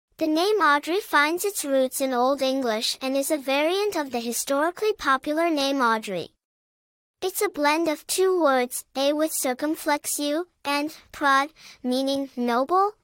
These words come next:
and strength, respectively. The name Audrey has been prevalent in English cultures for hundreds of years. It gained popularity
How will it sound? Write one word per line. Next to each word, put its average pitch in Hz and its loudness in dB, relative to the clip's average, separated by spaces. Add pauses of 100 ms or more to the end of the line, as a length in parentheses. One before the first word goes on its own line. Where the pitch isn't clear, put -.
(120)
and 294 -4
strength, - -2 (140)
respectively. 208 -4 (920)
The 320 2
name 359 4
Audrey 302 2
has 311 -2
been 285 0
prevalent 320 0
in 254 0
English 311 0
cultures 311 0
for 294 -2
hundreds 302 -2
of 339 -2
years. 254 -2 (1040)
It 302 -6
gained 370 0
popularity 277 0